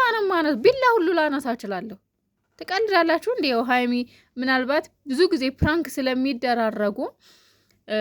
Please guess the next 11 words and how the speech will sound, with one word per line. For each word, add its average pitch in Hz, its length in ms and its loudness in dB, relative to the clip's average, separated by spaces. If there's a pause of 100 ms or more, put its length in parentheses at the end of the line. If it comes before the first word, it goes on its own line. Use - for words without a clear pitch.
(320)
ፕራንክ 311 380 0
መሆኑን 269 420 0
ትጠ-፣ 269 200 -6 (320)
ትጠረጥራለሽ 254 920 -2 (140)
የሚለውን 294 540 2
እሳቤ 277 440 -2
ይዘን 240 400 -2
ነው 208 140 -4
እንጂ 214 160 -6 (640)
እኔ 285 180 0 (100)
ጥፊ - 200 -6